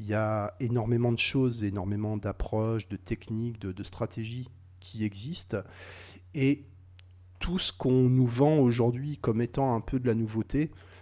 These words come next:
généralement, euh, c'est, euh, c'est, c'est les mêmes choses sur lesquelles on met des noms, euh, des noms différents, quoi. Par exemple, euh,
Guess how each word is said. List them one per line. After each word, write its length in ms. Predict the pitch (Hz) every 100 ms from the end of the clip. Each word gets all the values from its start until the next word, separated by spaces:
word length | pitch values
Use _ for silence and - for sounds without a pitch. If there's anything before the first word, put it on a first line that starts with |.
| -
généralement, 920 | - - 123 127 117 117 120 139 139 107
euh, 640 | 98 92 92 90 90 101
c'est, 460 | 98 - - 113 117
euh, 260 | 98 82 - 78 82
c'est, 280 | - - - -
c'est 180 | - - -
les 120 | 127
mêmes 200 | 113 117
choses 280 | 117 - 151
sur 180 | - 104
lesquelles 380 | 107 104 123 120
on 100 | 107
met 140 | 113
des 180 | 110 107
noms, 340 | 110 120 120
euh, 260 | 98 85 90
des 100 | 92
noms 200 | 104 113
différents, 520 | 104 107 - 123 110
quoi. 220 | 92 87 - - - - - -
Par 160 | 101 113
exemple, 480 | 104 131 135 -
euh, 340 | 107 101 95